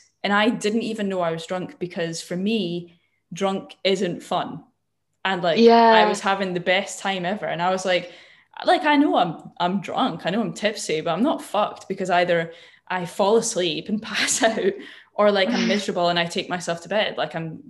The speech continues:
Speaker 1: super down
Speaker 2: Yeah.
Speaker 1: and I have to go to bed." So I wake up the next day and I'm, like, "Hungover? What?"
Speaker 2: <laughs>
Speaker 1: Like, just so confused. But it was just, like,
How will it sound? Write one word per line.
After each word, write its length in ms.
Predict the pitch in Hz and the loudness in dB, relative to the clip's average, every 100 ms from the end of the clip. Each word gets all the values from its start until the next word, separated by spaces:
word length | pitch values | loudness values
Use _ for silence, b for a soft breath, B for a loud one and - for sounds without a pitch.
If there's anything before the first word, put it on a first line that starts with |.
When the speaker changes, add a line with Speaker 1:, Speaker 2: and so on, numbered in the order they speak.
| - | -18
Speaker 1:
super 380 | - - 202 190 | -10 -6 -4 -2
down 160 | 180 180 | 2 4
Speaker 2:
Yeah. 180 | 190 165 | 4 2
Speaker 1:
and 100 | 160 | -4
I 60 | |
have 180 | 170 175 | -4 -4
to 60 | - | -6
go 80 | 175 | -10
to 100 | - | -4
bed." 340 | 196 - - b b | -2 -2 -6 b b
So 140 | - 262 | -2 0
I 40 | |
wake 200 | 302 302 | 0 0
up 120 | 302 | -2
the 60 | 247 | 0
next 220 | 240 233 | -2 -2
day 80 | 302 | 0
and 80 | 277 | 2
I'm, 80 | 240 | 2
like, 260 | 202 - _ _ - | 0 -4 _ _ -2
"Hungover? 1000 | 196 240 170 220 370 190 139 247 302 - - - | 0 2 2 4 4 2 0 2 0 -4 -20 -14
What?" 640 | 240 202 156 359 466 508 | -6 -2 4 6 6 6
Speaker 2:
<laughs> 280 | 311 330 302 | 6 8 10
Speaker 1:
Like, 200 | 302 294 | 8 6
just 300 | 370 359 - | 2 0 -2
so 220 | 311 330 339 | 0 0 0
confused. 680 | 277 254 269 330 160 175 - | 0 0 0 -2 -4 -6 -2
But 100 | 214 | 0
it 60 | 208 | 0
was 120 | 208 | -2
just, 200 | 233 - | -4 0
like, 340 | 208 185 - | -2 -2 -8